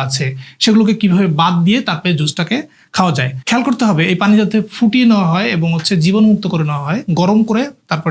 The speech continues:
ঠান্ডা করে যাতে আমরা ব্যবহার করতে পারি। তাহলে কিন্তু এই তীব্র গরমকে সামলাতে এই পানি আমাদেরকে সর্বাত্মক সাহায্য করতে পারে। ধন্যবাদ।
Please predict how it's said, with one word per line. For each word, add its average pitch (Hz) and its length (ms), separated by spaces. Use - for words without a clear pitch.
ঠান্ডা 170 260
করে 175 120
যাতে 160 160
আমরা 151 200
ব্যবহার 165 260
করতে 185 200
পারি। 220 140
তাহলে 226 280
কিন্তু 240 180
এই 247 100
তীব্র 214 240
গরমকে 170 300
সামলাতে 175 420
এই 185 60
পানি 170 200
আমাদেরকে 160 420
সর্বাত্মক 156 440
সাহায্য 143 260
করতে 151 200
পারে। 151 160
ধন্যবাদ। 143 320